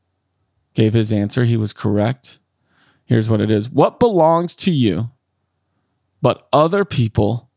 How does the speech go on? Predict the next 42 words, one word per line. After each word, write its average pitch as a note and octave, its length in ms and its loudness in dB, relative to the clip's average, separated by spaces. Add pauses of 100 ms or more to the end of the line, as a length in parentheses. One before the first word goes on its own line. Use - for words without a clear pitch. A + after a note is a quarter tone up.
(380)
use A2 340 0
it B2+ 140 0
more C3+ 400 2
than E2+ 280 -4
you? A1+ 260 -8 (680)
I C3 80 0
think D3 120 0
this B2+ 140 0
is A2+ 120 0
a A2 60 0
fun A2+ 280 -2
little G#2 180 -2
riddle. A2 220 0
This E3 80 -8
is - 80 -12
probably A#2 240 0
a F#2 40 -4
good G2+ 160 -2
riddle G2 220 -2
for - 160 -10
kids, - 600 -2 (840)
but G#2+ 300 -2
you A2 140 -2
could D3 180 0
have A#2+ 140 0
done A2+ 180 0
it G#2 160 -2
in - 60 -4
a G2+ 100 0
much G2+ 260 -2
more A2 120 -2
confusing G#2 500 -4
way. G#2+ 140 0
We A#2+ 80 -2
talked G#2+ 180 -2
about - 180 -4
this - 200 -10
on - 80 -4
the F#2 80 -6
Good - 120 -8
Night F#2+ 200 -6
Show. - 260 -4